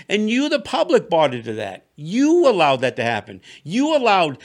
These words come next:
this, uh, uh, more surveillance on your phone calls, on your cell phones, on, on what you do on the internet.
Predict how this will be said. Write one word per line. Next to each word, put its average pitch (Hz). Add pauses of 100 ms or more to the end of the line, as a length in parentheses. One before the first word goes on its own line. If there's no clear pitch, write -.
(160)
this, 156
uh, -
uh, 175
more 170
surveillance 160
on 147
your 127
phone 147
calls, 120
on 127
your 120
cell 151
phones, 110 (280)
on, 147
on 143
what 139
you 139
do 143
on 139
the 123
internet. 110